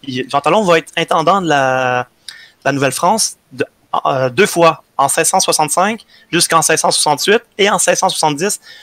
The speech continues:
jusqu'en seize cent soixante-douze. Et le travail qu'il va faire va être énorme. Qu'est-ce qu'il va faire ? Euh, on parle qu'il va b-, beaucoup travailler pour essayer de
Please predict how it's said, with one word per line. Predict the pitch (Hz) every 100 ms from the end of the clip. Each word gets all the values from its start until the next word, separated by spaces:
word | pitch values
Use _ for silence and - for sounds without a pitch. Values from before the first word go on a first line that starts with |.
| _ -
jusqu'en | 139 208 208 170 160
seize | 165 160
cent | 165
soixante-douze. | - 147 135 151 135 - 131
Et | 127 - - 143
le | 123
travail | - 151 226
qu'il | 135
va |
faire | 180 165
va | 110
être | - _ -
énorme. | 214 262 262 143 - _ _ - - - -
Qu'est-ce | 196 -
qu'il | 175
va | 139
faire ? | - 226 277 151 120 _ - - _ 127
Euh, | 123 120 123 - -
on | 131
parle | 180 214 196
qu'il | 139
va | 131
b-, | 127 - _
beaucoup | 131 165 226
travailler | - 156 151 160 202
pour | -
essayer | - 165
de | 147 127 120 120 123